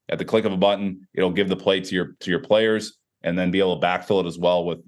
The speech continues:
hey, if your player wanted to swipe from right to left on his, uh, on his watch,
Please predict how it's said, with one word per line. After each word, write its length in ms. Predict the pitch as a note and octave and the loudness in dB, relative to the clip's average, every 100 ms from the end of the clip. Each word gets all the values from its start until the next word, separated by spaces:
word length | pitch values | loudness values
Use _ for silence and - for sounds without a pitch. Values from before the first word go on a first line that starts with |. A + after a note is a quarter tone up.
| - | -4
hey, 160 | F#2+ | -2
if 80 | F#2 | 0
your 80 | E2+ | -2
player 240 | G#2 G2 | 0 0
wanted 220 | F#2 F#2 F2 | 2 -2 -4
to 40 | |
swipe 360 | - E2 F#2 - | -2 0 0 -4
from 160 | D#2+ | -2
right 200 | F2 G2 | 0 0
to 100 | - | -2
left 360 | D2+ G2 G#2 - - | 0 2 0 -4 -4
on 200 | F#2 F#2 | -2 -2
his, 420 | F#2+ F2+ F2 - - | -2 -2 -4 -8 -4
uh, 400 | F2 E2+ D#2+ D#2 | 0 0 0 -2
on 140 | E2+ | -2
his 160 | F#2 D#2+ | -2 -2
watch, 500 | D#2+ F#2 A2 A2 | 2 2 2 -2